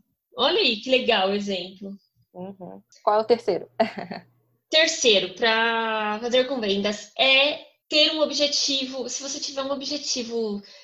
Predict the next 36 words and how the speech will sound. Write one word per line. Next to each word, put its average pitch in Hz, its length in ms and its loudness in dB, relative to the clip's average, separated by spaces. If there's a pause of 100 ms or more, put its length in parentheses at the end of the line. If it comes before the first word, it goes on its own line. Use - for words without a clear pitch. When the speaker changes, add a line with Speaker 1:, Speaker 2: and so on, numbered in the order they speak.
(320)
Speaker 1:
claro, 254 400 4
assim, 254 420 -4
e 247 40 -4
fazer 285 280 0
conta, 185 640 -2
colocar 262 340 2
número, 196 440 0
colocar 269 520 0 (240)
realmente 294 400 4
valor 269 640 4
naquilo, 226 460 0
sabe? 208 340 -2
O 202 40 -6
que - 120 -12
que 320 60 0
eu 320 80 0
tenho 311 200 -2
que - 120 -12
fazer? 226 440 2
Porque 233 200 -8
se 262 100 -6
você 320 300 -6
tem 381 260 2
um 370 60 0
valor 233 540 2 (360)
certinho, 254 1000 2 (300)
você, 277 240 2
Speaker 2:
Uhum. - 240 -4
Speaker 1:
você 285 180 -2
vai 311 120 2
transformar 320 520 -2
aquilo 349 300 0
no 349 120 -2
teu 320 160 0
produto. 226 640 -4 (920)
Vai, 208 400 -2